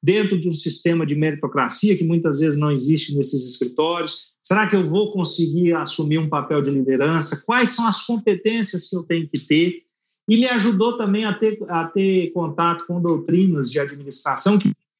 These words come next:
uso no meu escritório. Só pra te citar uma delas, que também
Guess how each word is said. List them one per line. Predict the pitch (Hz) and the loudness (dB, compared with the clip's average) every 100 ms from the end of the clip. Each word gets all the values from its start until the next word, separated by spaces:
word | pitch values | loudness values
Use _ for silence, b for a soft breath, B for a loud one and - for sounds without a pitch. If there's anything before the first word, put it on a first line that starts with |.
| _ 240 | _ 2
uso | 254 214 | 4 4
no | 202 | 4
meu | 190 180 | 4 2
escritório. | 180 156 147 143 135 120 _ _ _ | 0 -4 -2 0 0 -4 _ _ _
Só | - 202 214 | -2 0 0
pra | 220 | -4
te | 185 175 | -4 -6
citar | - 185 - 170 180 185 - | -4 -4 0 0 0 -2 -4
uma | 175 185 175 | 0 0 2
delas, | 147 160 170 147 123 - - | 0 0 0 -2 -2 -4 -4
que | 165 | -4
também | 170 143 147 170 190 180 | -2 -2 0 2 2 0